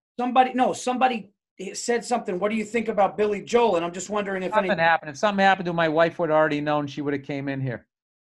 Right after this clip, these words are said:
Speaker 2: Now I
Speaker 1: Okay.
Speaker 2: gotta look it up. There better not be
Speaker 1: No,
Speaker 2: something
Speaker 1: no, I,
Speaker 2: happening.
Speaker 1: I'm, I'm, I'm looking it up now, but somebody said,
Speaker 2: 'Cause
Speaker 1: "Hey,
Speaker 2: I
Speaker 1: what"
Speaker 2: can't fucking believe this. I've never seen that guy live.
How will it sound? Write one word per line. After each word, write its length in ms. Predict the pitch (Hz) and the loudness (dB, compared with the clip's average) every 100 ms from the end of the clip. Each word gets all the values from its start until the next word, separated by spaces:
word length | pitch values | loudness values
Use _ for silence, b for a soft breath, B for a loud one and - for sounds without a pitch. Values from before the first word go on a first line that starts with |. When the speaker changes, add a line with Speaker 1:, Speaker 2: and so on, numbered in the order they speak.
| _ | _
Speaker 2:
Now 140 | 165 180 | 0 2
I 160 | 160 | 4
Speaker 1:
Okay. 80 | 160 | 4
Speaker 2:
gotta 140 | 156 156 | 0 -4
look 180 | 156 156 | -4 0
it 100 | 151 | 0
up. 200 | 143 147 | 0 -2
There 100 | 151 | -2
better 220 | 175 170 | -2 0
not 200 | 170 160 | 0 0
be 60 | |
Speaker 1:
No, 40 | 262 | 0
Speaker 2:
something 140 | 262 226 | 6 6
Speaker 1:
no, 60 | |
I, 80 | 202 | 6
Speaker 2:
happening. 280 | 214 214 220 | 2 0 0
Speaker 1:
I'm, 160 | 220 226 | -2 -2
I'm, 80 | |
I'm 200 | 220 226 | -2 0
looking 300 | 233 233 226 | 2 2 0
it 100 | 220 | 0
up 180 | 220 208 | 0 0
now, 200 | 220 208 | 0 0
but 80 | 170 | -2
somebody 280 | - 202 196 | -4 -6 -6
said, 160 | 185 180 | -2 2
Speaker 2:
'Cause 80 | |
Speaker 1:
"Hey, 60 | 196 | 4
Speaker 2:
I 40 | |
Speaker 1:
what" 120 | 196 226 | 2 0
Speaker 2:
can't 180 | 214 - | -2 2
fucking 280 | 214 214 180 | 2 4 2
believe 240 | 190 196 | 2 2
this. 140 | 170 | 2
I've 180 | 180 165 | 0 2
never 200 | 190 185 | 2 2
seen 280 | 175 196 180 | -2 -4 0
that 200 | 175 - | 0 2
guy 180 | 165 160 | 2 2
live. 380 | 160 160 135 | 4 2 0